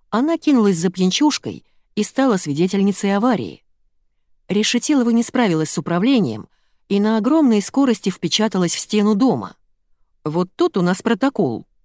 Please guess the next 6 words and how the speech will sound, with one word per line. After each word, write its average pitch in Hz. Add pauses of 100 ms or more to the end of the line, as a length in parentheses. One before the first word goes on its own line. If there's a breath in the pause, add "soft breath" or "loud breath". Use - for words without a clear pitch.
(300)
М-да. 147 (920)
В 156
данном 240
случае 240
нельзя 190
говорить 254